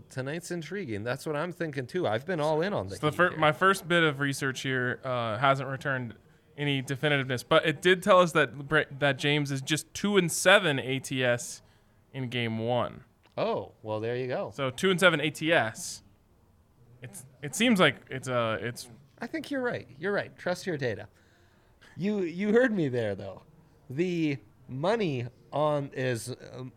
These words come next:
Speaker 1: the majority of the money tonight is on the Lakers. In, to win the series, though, it is on the Heat.
Speaker 2: Yeah,
Speaker 1: Per
Speaker 2: everyone, I
Speaker 1: DraftKings
Speaker 2: mean, no
Speaker 1: today.
Speaker 2: one wants to cheer on the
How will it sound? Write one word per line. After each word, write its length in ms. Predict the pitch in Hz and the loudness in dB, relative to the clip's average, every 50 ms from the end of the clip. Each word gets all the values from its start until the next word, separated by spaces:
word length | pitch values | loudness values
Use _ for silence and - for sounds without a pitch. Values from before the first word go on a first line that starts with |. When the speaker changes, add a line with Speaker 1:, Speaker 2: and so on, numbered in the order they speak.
| - 127 123 | -14 -6 -4
Speaker 1:
the 100 | 139 135 | -2 0
majority 440 | 147 143 127 151 190 202 190 180 | 0 0 2 4 4 4 6 4
of 100 | 180 165 | 4 4
the 80 | 156 151 | 2 2
money 260 | 156 156 151 147 127 - - | 2 2 0 -2 -4 -6 -8
tonight 480 | - - 131 131 151 175 175 160 - 123 | -10 -8 -6 -4 -2 -2 -2 -2 -2 -4
is 140 | 120 117 120 | -6 -4 -2
on 180 | 147 143 135 | -2 -2 -2
the 80 | 127 117 | -2 -2
Lakers. 520 | 113 131 160 151 - - 113 101 - - _ - | -2 -2 -2 -4 -4 -6 -8 -8 -8 -12 _ -12
In, 140 | - 156 147 | -12 -12 -10
to 140 | - - 165 | -8 -6 -4
win 200 | 151 190 247 233 | -4 -4 -4 -4
the 80 | 185 135 | -6 -8
series, 400 | - - 220 233 196 123 98 - | -8 -8 -8 -6 -6 -6 -6 -6
though, 140 | - 98 98 | -6 -6 -6
it 80 | 98 107 | -6 -8
is 140 | 127 127 - | -8 -8 -8
on 140 | 107 107 104 | -8 -8 -8
the 60 | - | -10
Heat. 220 | - - 71 - - - - _ _ _ - - - _ _ | -12 -12 -16 -18 -18 -20 -20 _ _ _ -20 -20 -20 _ _
Speaker 2:
Yeah, 180 | - 233 233 214 | -4 0 2 2
Speaker 1:
Per 60 | - 208 214 214 | 4 2 2 2
Speaker 2:
everyone, 200 | 214 208 208 202 | 2 2 0 0
I 40 | - | -2
Speaker 1:
DraftKings 140 | - 190 196 | -4 -2 -2
Speaker 2:
mean, 100 | 196 202 | -2 0
no 40 | 214 | 0
Speaker 1:
today. 60 | 226 | 0
Speaker 2:
one 120 | 226 214 202 | -2 0 0
wants 160 | 190 180 - | -2 -2 -4
to 100 | - 165 - - | -8 -12 -14 -14
cheer 240 | - - 202 202 196 | -10 -8 -4 -2 -2
on 160 | 185 180 170 | -2 -2 -2
the 100 | 160 147 | -4 -6